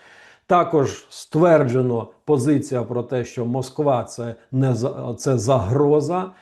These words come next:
найбільша, найважливіша і довгострокова загроза. Ну, зрозуміло, що ми не бачимо тут статусу агресора, ворога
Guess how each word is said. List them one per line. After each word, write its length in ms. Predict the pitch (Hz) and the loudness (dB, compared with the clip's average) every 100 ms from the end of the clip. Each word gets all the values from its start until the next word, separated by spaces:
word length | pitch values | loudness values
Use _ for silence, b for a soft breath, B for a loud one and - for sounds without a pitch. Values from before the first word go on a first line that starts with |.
| b | b
найбільша, 800 | 131 143 135 123 156 180 - 135 | -2 0 2 2 2 0 0 -4
найважливіша 1080 | 127 135 127 131 113 135 143 151 - 127 127 - | -2 -2 -2 -2 0 0 0 -2 -4 -8 -8 -6
і 120 | 139 | -6
довгострокова 1300 | 117 143 127 117 - - 127 - 131 123 123 147 b b b | -2 -2 -2 -4 -10 -8 -6 0 2 4 2 -2 b b b
загроза. 920 | 117 151 131 123 156 156 151 170 170 B B B B 254 | -2 0 2 4 4 2 0 -4 -10 B B B B -2
Ну, 140 | 196 | 0
зрозуміло, 720 | 139 175 147 180 175 147 123 | 4 6 6 6 6 4 0
що 280 | - - 123 | -2 -4 -2
ми 160 | 135 | 0
не 120 | 151 151 | 0 2
бачимо 580 | 143 131 113 117 110 | 2 0 -2 -10 -12
тут 220 | 107 113 - | -12 -14 -12
статусу 640 | - 127 117 107 - 120 | -4 -2 -2 -8 -4 -2
агресора, 920 | 117 139 196 185 180 175 170 160 151 B B - | 0 4 4 4 2 -2 0 0 -2 B B -6
ворога 840 | 131 196 190 170 160 127 139 135 | 2 6 6 6 2 2 -2 -4